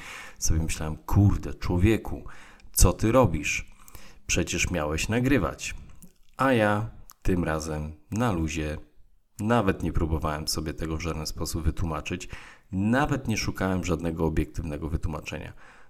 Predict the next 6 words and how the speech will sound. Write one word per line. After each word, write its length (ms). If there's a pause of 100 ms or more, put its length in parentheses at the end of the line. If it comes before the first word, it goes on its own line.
(240)
Po 140
prostu 800 (400)
mi 260
się 380 (520)
nie 160
chciało. 560